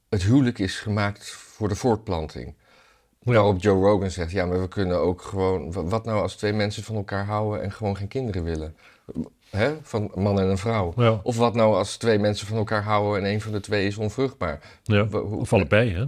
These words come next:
Speaker 1: Of allebei. Nou ja, en zo, en zo werkt hij dus toe van, en, en, en waarom dan mogen homo's dan niet trouwen? Ja. En ik, nou, dat is een, een, een item van een kwartier of zo. En, eh, hij komt gewoon niet verder van, om, ja, om,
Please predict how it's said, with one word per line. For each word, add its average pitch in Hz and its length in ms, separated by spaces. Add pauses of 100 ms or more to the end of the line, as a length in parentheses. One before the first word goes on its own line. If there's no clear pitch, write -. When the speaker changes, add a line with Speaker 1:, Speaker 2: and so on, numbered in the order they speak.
(160)
Speaker 1:
Of 135 140
allebei. 113 420 (580)
Nou 123 140
ja, 117 160
en 110 120
zo, 120 140
en 117 160
zo 107 200
werkt 110 240
hij 110 100
dus 98 220
toe 120 240
van, 104 320
en, 107 240
en, 110 240
en 113 140
waarom 110 380
dan 104 460 (200)
mogen 104 440 (140)
homo's 110 420
dan 107 140
niet 139 180
trouwen? 95 360
Ja. 117 220 (920)
En 120 180
ik, 101 180 (100)
nou, 85 340
dat 101 120
is 110 120
een, 107 400 (140)
een, 107 400
een 95 320
item 107 180
van 113 180
een 101 80
kwartier 123 460
of 123 80
zo. 123 400
En, 85 360
eh, 98 60
hij 107 100
komt 113 280
gewoon 120 320
niet 123 200
verder 117 360
van, 110 260
om, 76 200
ja, 110 160
om, 104 340